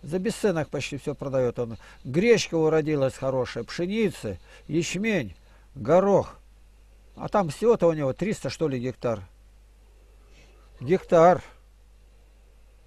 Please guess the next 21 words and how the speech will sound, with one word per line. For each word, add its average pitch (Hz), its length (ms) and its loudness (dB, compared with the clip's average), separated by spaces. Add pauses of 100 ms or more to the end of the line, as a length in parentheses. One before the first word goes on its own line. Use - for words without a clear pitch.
Это... 151 440 -6 (1800)
я, 147 140 0
то - 120 -6
есть, 143 140 -6
по - 120 -2
полгектара 160 760 2
от 131 60 -4
деревни 131 540 -2
под 151 140 -4
усадьбой 127 440 0
даётся, 113 460 -2
полгектара, 143 840 -2 (440)
пятьдесят 165 400 0
соток. 117 380 -6 (680)
Ну, - 160 -14
получается, 165 680 0
шестьсот 165 400 -4
человек 151 500 -2
он 120 160 -6
один, 127 340 -6
э, 104 240 -6